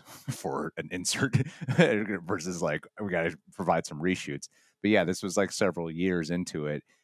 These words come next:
And I don't think it's as dramatically intense as people are making it out to be, because I, I think initially when it came out, it sounded as if, uh, after they were done shooting, Nia DaCosta, like,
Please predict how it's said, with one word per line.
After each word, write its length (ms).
And 100
I 60
don't 180
think 240
it's 240
as 520
dramatically 880
intense 540
as 120
people 280
are 80
making 300
it 100
out 220
to 80
be, 120
because 420
I, 60
I 20
think 240
initially 540
when 140
it 80
came 280
out, 380
it 180
sounded 600
as 200
if, 280
uh, 160
after 300
they 100
were 100
done 180
shooting, 360
Nia 180
DaCosta, 500
like, 260